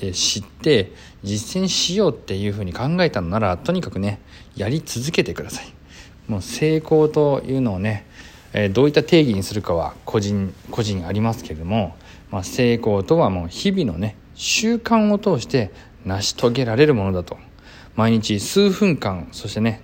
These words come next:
自分のお金と向き合って稼ごうと努力して、貯蓄率を上げて最適化する。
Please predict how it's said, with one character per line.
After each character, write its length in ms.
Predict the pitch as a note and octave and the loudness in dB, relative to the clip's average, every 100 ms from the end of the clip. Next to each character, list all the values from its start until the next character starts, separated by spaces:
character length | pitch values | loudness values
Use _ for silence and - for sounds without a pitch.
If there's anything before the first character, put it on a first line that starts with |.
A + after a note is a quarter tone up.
| - | -4
自 120 | G#2 | -4
分 220 | G#2+ G2+ | 0 0
の 120 | F#2+ - | -2 -4
お 100 | G2+ | -4
金 260 | B2+ C#3 | -2 -2
と 120 | C#3 C#3 | 0 0
向 160 | A#2 | 0
き 200 | A#2 C#3 | -2 -4
合 60 | D3 | -4
っ 40 | |
て 320 | D3 - D3+ D3+ - - - | -6 -2 -2 -4 -18 -20 -10
稼 400 | - A#2+ G3 G#3+ | -6 -2 2 4
ご 160 | B3+ G3+ | 4 4
う 60 | |
と 240 | - G2+ - | 2 -4 -4
努 100 | B2+ | -2
力 240 | A2 G#2 - | -2 -2 -8
し 100 | - | -4
て、 220 | G#2 - - - - | -4 -4 -14 -20 -16
貯 140 | - A#2+ | -4 -2
蓄 340 | A2+ - E3+ | -2 0 0
率 260 | C3 - G2 | 0 0 -4
を 140 | F#2 | -2
上 80 | - | -2
げ 160 | G#2 B2 | -2 0
て 260 | - C#3+ - - - | 0 0 -2 -20 -16
最 300 | - D#3 E3 | -4 0 0
適 220 | E3 - | -2 -2
化 140 | C#3+ | -2
す 140 | B2+ A#2+ | 0 0
る。 180 | A2 | -2